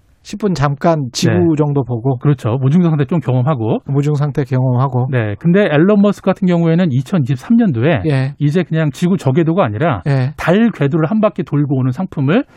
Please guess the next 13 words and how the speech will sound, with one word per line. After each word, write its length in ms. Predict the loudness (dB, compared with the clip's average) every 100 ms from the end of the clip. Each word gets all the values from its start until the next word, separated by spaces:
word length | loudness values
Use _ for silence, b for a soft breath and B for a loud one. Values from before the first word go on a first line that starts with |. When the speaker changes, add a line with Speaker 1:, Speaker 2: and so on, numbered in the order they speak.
| b _
Speaker 2:
어, 260 | -2 -2 -2
벌써 240 | -2 -2 0
이 180 | 2 4
년 180 | 4
전에 360 | 2 0 0 -2 b b
판매를 320 | 0 4 4 4
했는데요. 520 | 0 0 0 0 -4 -6 -4
Speaker 1:
예. 200 | -4 -4
Speaker 2:
어, 100 | -6 -2
그 80 | -2
티켓이 420 | 0 0 0 2
일곱 220 | 2 0
장인데, 520 | 0 0 0 0 -2